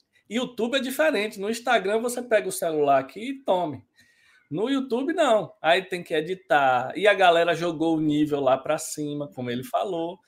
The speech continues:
Ninguém, vocês ainda fazem um, um, uns vídeos ali, é meio cruz. Pega ali, vamos falar, né, vai.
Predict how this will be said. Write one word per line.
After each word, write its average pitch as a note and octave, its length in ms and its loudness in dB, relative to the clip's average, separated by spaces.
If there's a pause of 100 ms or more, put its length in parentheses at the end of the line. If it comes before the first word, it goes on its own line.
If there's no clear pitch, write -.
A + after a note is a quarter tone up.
(300)
Ninguém, D4 720 -4
vocês B3+ 440 2
ainda A4 300 0
fazem A#3 420 2
um, G#3+ 60 -2
um, E3+ 500 -6
uns D3 300 -2
vídeos D3 380 0
ali, C#3 280 4
é A3+ 80 0
meio C4+ 340 -2
cruz. G3 380 -4
Pega E3 320 2
ali, G3+ 340 0
vamos A#3+ 240 -4
falar, C4 400 -2
né, C4 200 -4
vai. F3+ 320 2